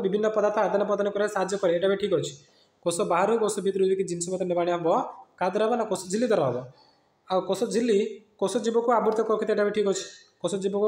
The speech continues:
କୋଷ ଝିଲ୍ଲି ଘୋଡ଼େଇ ରଖୁଛି। କେବଳ ପ୍ରାଣୀ କୋଷରେ କୋଷ ଝିଲ୍ଲି ଅଛି, ଏଇଟା ସବୁଠୁ ଭୁଲ, କାହିଁକିନା କୋଷ ଝିଲ୍ଲି ଉଦ୍ଭିଦ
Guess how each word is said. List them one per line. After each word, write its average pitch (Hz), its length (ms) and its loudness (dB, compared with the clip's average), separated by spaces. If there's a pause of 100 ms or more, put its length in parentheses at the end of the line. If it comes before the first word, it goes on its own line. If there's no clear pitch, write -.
(100)
କୋଷ 190 180 -2
ଝିଲ୍ଲି 196 200 2
ଘୋଡ଼େଇ 180 220 4
ରଖୁଛି। 175 280 -2 (480)
କେବଳ 220 160 2 (100)
ପ୍ରାଣୀ 196 260 2
କୋଷରେ 247 280 2
କୋଷ 220 160 -2
ଝିଲ୍ଲି 220 140 2
ଅଛି, 220 120 2
ଏଇଟା 208 100 4 (140)
ସବୁଠୁ 196 220 0
ଭୁଲ, 180 200 2
କାହିଁକିନା 170 280 2 (500)
କୋଷ 165 120 -2 (100)
ଝିଲ୍ଲି 220 180 2
ଉଦ୍ଭିଦ 170 220 2